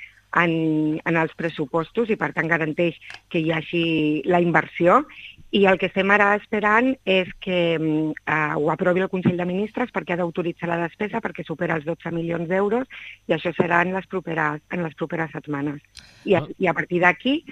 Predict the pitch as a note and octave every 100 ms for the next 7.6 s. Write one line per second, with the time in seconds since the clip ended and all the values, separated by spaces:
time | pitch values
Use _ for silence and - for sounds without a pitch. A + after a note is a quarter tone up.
0 | - _ - D#3 E3+ E3 E3 E3+ E3+ E3
1 | E3 - D#3 E3+ D#3+ F#3+ F#3+ G#3 G#3 E3+
2 | - D#3+ E3 F3+ G#3 _ _ _ - F#3+
3 | E3 D#3 D3+ C3+ E3+ E3 D#3+ E3 E3+ F#3
4 | E3+ E3+ F#3 F3+ E3+ E3+ E3+ D#3+ F3 E3+
5 | D#3+ D#3+ E3 - E3 E3 - D#3 D3+ -
6 | D#3+ D3 C#3+ C#3 - - D#3 E3+ D#3+ D3+
7 | D#3 D3 - B2+ C3